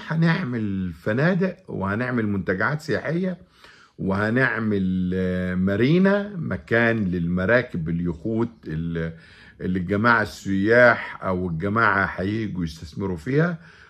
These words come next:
وهنبدأ المشروع كده". فيبقى احنا هيخش لمصر فعليًا، آه، خمسة وتلاتين ناقص حداشر، لأن الحداشر جوه البلد،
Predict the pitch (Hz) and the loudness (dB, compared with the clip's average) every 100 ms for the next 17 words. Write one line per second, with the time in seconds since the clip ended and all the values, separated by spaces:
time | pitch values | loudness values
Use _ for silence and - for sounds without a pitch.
0 | _ 104 113 143 165 156 127 - 110 92 | _ -6 -2 2 4 4 2 2 -2 -2
1 | 90 85 - 90 - - - - 95 104 | -2 -4 -8 -10 -10 -16 -18 -10 -6 -4
2 | 101 123 104 101 135 - 110 131 - - | -4 -2 -4 -4 -6 -4 0 0 0 -8
3 | - - - - - - _ - 107 87 | -20 -20 -20 -20 -20 -20 _ -6 -4 0
4 | 123 190 202 220 185 - _ _ _ 113 | 2 4 2 0 -6 -10 _ _ _ 0
5 | 101 95 143 160 156 160 139 131 127 170 | 0 2 2 4 2 0 2 0 0 -2
6 | 196 156 147 143 - 110 92 76 69 98 | 0 2 2 0 -2 -2 -2 -4 -4 -2
7 | 107 90 101 120 92 98 120 107 117 151 | -2 -2 -4 -4 -6 0 2 2 4 2
8 | 185 | 0